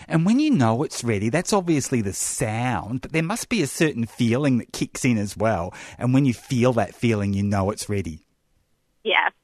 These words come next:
Speaker 2: I think so. Like, between the two of us, we'll, you know, we'll each have a go in it. Um, yeah, pass it back and forth online, and we'll be sending demos to each other. And, and at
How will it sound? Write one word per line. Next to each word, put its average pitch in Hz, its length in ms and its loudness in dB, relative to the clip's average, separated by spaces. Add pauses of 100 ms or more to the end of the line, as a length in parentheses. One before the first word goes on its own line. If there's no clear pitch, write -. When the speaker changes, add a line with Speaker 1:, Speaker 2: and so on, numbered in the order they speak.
(240)
Speaker 2:
I 285 60 4
think 339 260 -8
so. 208 220 4
Like, 208 160 0
between 277 280 0
the 277 140 0
two 240 100 4
of 220 140 2
us, 226 180 2
we'll, 214 220 2 (320)
you 220 120 2
know, 196 120 2
we'll 214 160 2
each 226 180 -2
have 240 120 2
a 226 60 -6
go 202 280 0
in 202 80 -4
it. 196 220 2
Um, 180 320 0 (500)
yeah, 202 200 -2 (100)
pass 254 220 0
it - 80 -10
back 220 160 0
and 196 140 -14
forth 185 280 -10
online, 190 640 0
and 190 280 -2
we'll 208 100 -4
be 208 220 -16
sending 226 240 -4
demos 214 480 0 (240)
to 247 80 4
each 233 180 -2
other. 240 220 2 (200)
And, 208 240 -2 (320)
and 214 120 2
at - 80 -6